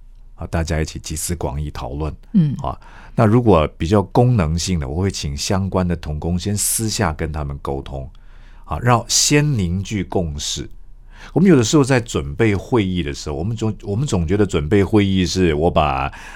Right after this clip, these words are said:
Speaker 1: 纸跟笔都弄好，把P P T做好，把议题都设定好，呃，好像会议前的沟通跟共识呢，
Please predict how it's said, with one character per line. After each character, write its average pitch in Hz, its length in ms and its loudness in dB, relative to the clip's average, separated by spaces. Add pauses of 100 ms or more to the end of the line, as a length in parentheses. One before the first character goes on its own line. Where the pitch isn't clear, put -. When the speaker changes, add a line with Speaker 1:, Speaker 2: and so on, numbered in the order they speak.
(120)
Speaker 1:
纸 76 180 -6
跟 92 200 0
笔 71 160 -4
都 80 160 0
弄 85 280 0
好， 64 400 -6
把 67 180 0
P 90 160 -4
P 90 160 0
T 90 160 -2
做 87 260 0
好， 65 320 -6
把 67 280 -2
议 98 180 -4
题 76 220 -6
都 90 180 0
设 92 220 2
定 80 200 -2
好， 69 280 -8 (560)
呃， 60 260 -4
好 - 160 -4
像 147 200 2 (140)
会 - 380 4
议 143 300 2
前 92 720 0
的 98 120 2 (140)
沟 120 300 2
通 117 280 -2
跟 113 260 0
共 113 360 2
识 87 320 -2
呢， 69 180 -4